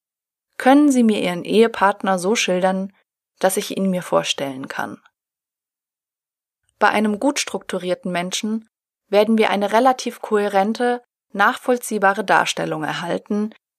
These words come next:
die uns wichtige Informationen zur Person liefert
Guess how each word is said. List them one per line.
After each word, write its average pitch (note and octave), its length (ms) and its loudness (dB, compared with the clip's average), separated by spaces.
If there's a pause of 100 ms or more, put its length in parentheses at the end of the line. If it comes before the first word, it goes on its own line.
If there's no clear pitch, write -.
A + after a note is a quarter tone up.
die G3 60 2
uns G3+ 200 0
wichtige A3 400 0
Informationen F#3+ 840 0
zur F#3+ 160 -4
Person E3 400 -4
liefert G3+ 500 0